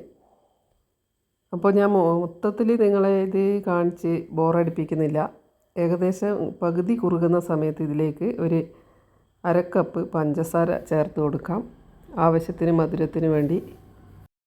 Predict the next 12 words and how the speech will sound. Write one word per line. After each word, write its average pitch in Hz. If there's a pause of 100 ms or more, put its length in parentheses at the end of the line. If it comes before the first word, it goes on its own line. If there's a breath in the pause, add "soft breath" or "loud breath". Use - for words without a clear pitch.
(1120)
പഞ്ചസാരയും 202
കൂടി 196
ചേർത്ത് 180
നന്നായി 175
ഇളക്കി 160 (160)
ഒരു 170 (180)
പത്ത് 170
പതിനഞ്ച് 165
മിനിറ്റ് 156
കഴിഞ്ഞതിന് 151 (200)
ശേഷം 170 (760 loud breath)
കോൺഫ്ലവർ 185